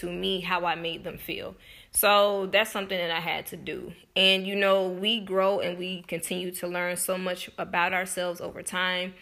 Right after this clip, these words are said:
and that's okay. You know, it's, it's always a learning process.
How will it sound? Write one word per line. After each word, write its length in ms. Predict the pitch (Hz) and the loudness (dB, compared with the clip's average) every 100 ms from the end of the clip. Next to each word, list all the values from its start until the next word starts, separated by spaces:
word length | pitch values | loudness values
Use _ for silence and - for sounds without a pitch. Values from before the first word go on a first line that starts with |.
| - - - - | -20 -20 -8 4
and 360 | 202 190 190 | 6 6 4
that's 200 | 190 196 | 0 0
okay. 600 | 180 170 208 147 - 190 - _ _ - - - - | -4 0 0 0 -6 -10 -16 _ _ -18 -14 -14 -6
You 180 | 185 190 | 0 2
know, 280 | 190 190 - | 4 2 0
it's, 180 | 190 190 | -2 0
it's 180 | 190 - | -4 2
always 380 | 196 208 208 185 | 2 2 0 -2
a 60 | |
learning 600 | 180 190 190 175 165 202 - | -2 -2 -2 -4 -8 -12 -20
process. 600 | - 190 202 - 170 185 | 0 2 2 -2 -8 -8